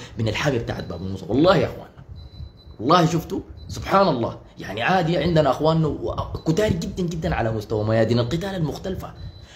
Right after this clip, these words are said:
لكن الملحمة الحقيقية واللي سطرته بابا نوسة في مسألة الصمود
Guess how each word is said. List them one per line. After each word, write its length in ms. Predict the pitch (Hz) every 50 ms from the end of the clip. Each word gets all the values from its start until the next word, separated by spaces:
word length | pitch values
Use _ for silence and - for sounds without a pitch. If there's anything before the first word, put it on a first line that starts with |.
| - - - -
لكن 400 | 104 143 160 160 - 233 226 247 - - - - - - - - - - - - - -
الملحمة 480 | - 113 131 185 202 - - - 147 123
الحقيقية 580 | 113 - - 113 107 123 127 127 143 175 185 165
واللي 240 | 123 117 113 -
سطرته 600 | - - - 120 117 - - 143 143 175 175 175
بابا 300 | 151 127 120 117 104 123
نوسة 260 | 143 180 202 190 175 147
في 160 | - 113 107
مسألة 360 | 101 104 104 - - 110 107 -
الصمود 420 | 113 - - - 151 160 190 -